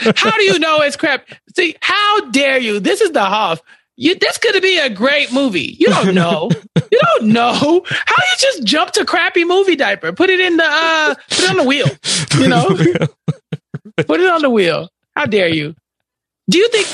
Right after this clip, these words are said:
Speaker 1: have you never seen, uh, Revenge of the Cheerleaders?
Speaker 2: Uh, no,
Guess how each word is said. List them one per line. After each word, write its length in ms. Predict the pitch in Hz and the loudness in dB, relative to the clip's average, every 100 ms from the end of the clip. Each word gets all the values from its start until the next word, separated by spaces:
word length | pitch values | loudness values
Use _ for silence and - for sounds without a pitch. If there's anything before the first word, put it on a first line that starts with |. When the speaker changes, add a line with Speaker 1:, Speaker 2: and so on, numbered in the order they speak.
| - _ - | -12 _ -4
Speaker 1:
have 160 | 359 | 0
you 100 | 381 | 2
never 280 | 339 311 339 | 2 0 -2
seen, 420 | - 311 302 302 | 0 0 0 0
uh, 200 | 294 285 | 0 0
Revenge 300 | 294 277 294 | 0 0 0
of 80 | 294 | 2
the 60 | 277 | 2
Cheerleaders? 560 | 294 285 285 277 269 - _ - - | 2 2 2 0 -2 -12 _ -8 -2
Speaker 2:
Uh, 220 | - 185 | -2 -2
no, 360 | 196 175 147 | -2 -2 -2